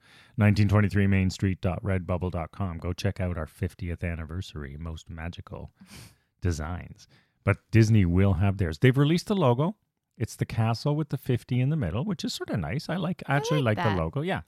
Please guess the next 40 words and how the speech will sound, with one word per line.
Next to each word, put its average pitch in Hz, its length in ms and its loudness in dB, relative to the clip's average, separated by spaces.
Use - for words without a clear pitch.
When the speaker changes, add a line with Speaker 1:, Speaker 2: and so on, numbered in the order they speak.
Speaker 1:
it's 135 140 -8
cool. - 260 -4
But 151 300 -2
what 151 200 2
else 185 320 -6
are 127 120 4
they 131 100 4
going 117 240 2
to 117 80 2
do? 98 220 -2
So - 160 -6
let's 311 220 -4
talk - 280 -8
about 139 460 0
some 160 300 2
of 156 60 0
the 160 100 2
things 143 320 2
from 123 160 -2
the 110 100 2
past. 90 460 -6
So 120 140 4
Disneyland 156 680 2
Diamond, 98 600 0
a 156 100 0
lot 226 260 2
of 339 160 -2
the 208 120 2
stuff - 360 -2
they 147 120 2
do 117 320 4
is 95 220 -2
decorations. 85 960 -4
And 123 120 4
if 117 120 -2
you're 214 180 4
lucky 185 340 0
enough 127 320 -2
to 113 180 2
get 104 580 0